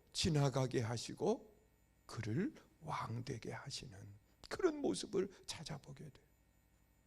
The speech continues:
하나님은 모든 것을 합력해서 선을 이루시는 아름다운 역사를 이루어가는 거예요.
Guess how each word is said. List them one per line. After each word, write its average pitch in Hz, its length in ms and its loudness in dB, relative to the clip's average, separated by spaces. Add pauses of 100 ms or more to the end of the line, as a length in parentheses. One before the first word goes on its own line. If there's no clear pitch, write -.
(220)
하나님은 269 600 10
모든 311 680 12
것을 285 340 4 (140)
합력해서 175 1000 2 (180)
선을 135 760 -2 (100)
이루시는 113 800 -8 (300)
아름다운 208 760 -2
역사를 147 640 -8 (380)
이루어가는 104 760 -10
거예요. - 240 -14